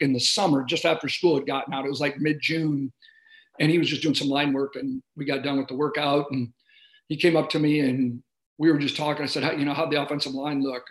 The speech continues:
You know, what'd you think?" He's like, "I'm gonna tell you right now, if Tyler Linderbaum plays center at Iowa, he'll be an All-American."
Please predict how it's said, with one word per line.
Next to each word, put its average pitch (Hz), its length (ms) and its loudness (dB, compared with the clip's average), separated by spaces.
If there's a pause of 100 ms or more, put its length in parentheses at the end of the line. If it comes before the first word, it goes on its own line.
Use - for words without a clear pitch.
You 135 100 -8
know, 131 360 -8 (180)
what'd 139 160 -8
you 147 60 -4
think?" 143 200 -6
He's 135 180 -8
like, 127 180 -10 (520)
"I'm 160 80 -2
gonna 160 140 0
tell 151 160 -2
you 147 100 0
right 139 180 0
now, 139 180 -2
if 135 80 -8
Tyler 151 280 -2
Linderbaum 139 680 -2
plays 143 580 -2 (220)
center 147 420 -2
at 131 100 -4
Iowa, 143 480 -4 (120)
he'll 147 120 -4
be 143 120 2
an 131 80 0
All-American." 131 960 -6